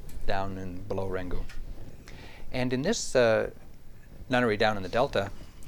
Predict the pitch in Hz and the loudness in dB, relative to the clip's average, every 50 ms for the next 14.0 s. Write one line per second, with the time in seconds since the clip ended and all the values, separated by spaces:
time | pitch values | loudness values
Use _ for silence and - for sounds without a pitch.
0 | - - - - - - - - - 131 117 117 104 101 135 156 165 - - 107 | -10 -8 -8 -8 -8 -8 -6 -4 -2 0 0 0 2 6 8 8 8 6 4 -4
1 | - - - - 131 123 131 131 120 113 98 98 98 87 87 90 92 104 117 - | -4 -2 0 2 4 4 4 4 2 0 0 -2 -2 -4 -4 -6 -8 -10 -10 -12
2 | - - - - - - - - - - - - - - - - - 92 92 87 | -12 -14 -16 -16 -16 -16 -16 -16 -18 -18 -18 -20 -18 -14 -10 -6 -4 -4 -4 -2
3 | - - 123 110 87 87 90 - - - - - - - - - - - - - | -2 -2 -2 -2 -2 -4 -6 -8 -10 -12 -12 -12 -14 -14 -16 -16 -16 -16 -16 -14
4 | - - - - - - - - 127 120 - 135 135 143 135 123 127 120 117 110 | -14 -14 -14 -12 -12 -10 -6 -2 -2 -2 0 2 2 2 4 4 4 4 4 2
5 | 110 113 113 113 113 104 - - - - 131 120 107 - - - - - - - | 0 0 0 0 0 -2 -2 -2 -2 0 0 0 0 -2 -4 -6 -6 -8 -10 -12
6 | - - 110 104 101 104 104 104 104 98 95 - - 110 - - - 95 92 92 | -10 -8 -6 -6 -4 -4 -6 -6 -6 -8 -8 -8 -8 -8 -8 -8 -6 -6 -6 -6
7 | 92 98 110 101 104 101 98 - - 101 98 101 101 98 98 95 92 - - - | -6 -4 -2 -2 -2 -2 -2 -4 -4 -4 -4 -4 -4 -4 -4 -6 -6 -8 -6 -4
8 | - - - - - - 127 113 - 123 104 - - 107 104 101 101 98 98 98 | -4 -4 -4 -2 -2 -2 -2 -2 -4 -4 -6 -6 -4 -2 -2 -2 -2 -2 -2 -4
9 | 98 98 98 98 - - 101 98 101 101 98 95 - - 110 101 98 101 90 90 | -4 -6 -6 -6 -6 -6 -4 -4 -4 -4 -4 -4 -4 -6 -6 -6 -6 -6 -6 -4
10 | - - - - - - - - - - - - - - - - - - - - | -4 -6 -6 -8 -6 -4 0 0 0 0 -2 -6 -8 -12 -12 -14 -14 -12 -14 -14
11 | - - - - - - - - - - - - - 120 113 - 123 113 117 - | -12 -12 -12 -12 -12 -12 -12 -14 -14 -12 -12 -8 -6 -6 -2 2 2 2 2 2
12 | - 104 104 104 98 98 - - - 151 139 - - 139 131 123 117 95 92 - | 0 -2 -2 -2 -4 -4 -4 -2 2 2 2 2 2 0 0 0 -2 -4 -4 -2
13 | - 110 113 117 117 113 113 113 110 107 110 107 110 110 104 101 95 87 - - | -2 0 0 0 0 0 0 0 0 0 0 0 0 0 -2 -2 -4 -6 -8 -8